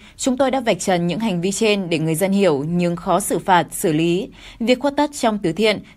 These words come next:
kể cả vấn đề loạn luân trong Tỉnh Thất Bồng Lai, cũng chưa thấy ai thư kiện nên rất khó trong việc xử lý. Đến nay, dư luận vẫn hết sức bức xúc,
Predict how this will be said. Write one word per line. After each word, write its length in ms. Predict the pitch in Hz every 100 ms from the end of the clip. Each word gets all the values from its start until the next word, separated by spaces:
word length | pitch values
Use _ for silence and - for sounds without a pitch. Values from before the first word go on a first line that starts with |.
| -
kể 80 |
cả 180 | 185 185
vấn 180 | 165 196
đề 160 | 233 180
loạn 180 | 180
luân 280 | 196 202 196
trong 300 | 185 202 175
Tỉnh 160 | 175 -
Thất 120 | 233
Bồng 160 | 180 170
Lai, 320 | 196 202 190 - -
cũng 160 | 175 196
chưa 200 | 226 190
thấy 140 | 190
ai 200 | 165 202
thư 160 | 202 190
kiện 280 | 220 208 - - -
nên 260 | 180 180
rất 180 | 175 254 -
khó 300 | 202 185 226
trong 200 | 254 226
việc 180 | 175 -
xử 160 | 175
lý. 340 | 156 175 202 285 - - - -
Đến 180 | 220 240
nay, 220 | 262 254
dư 140 | 233
luận 280 | 233 208 185
vẫn 160 | 190 214
hết 200 | 247 269
sức 180 | 285 277
bức 160 | 262
xúc, 220 | - 285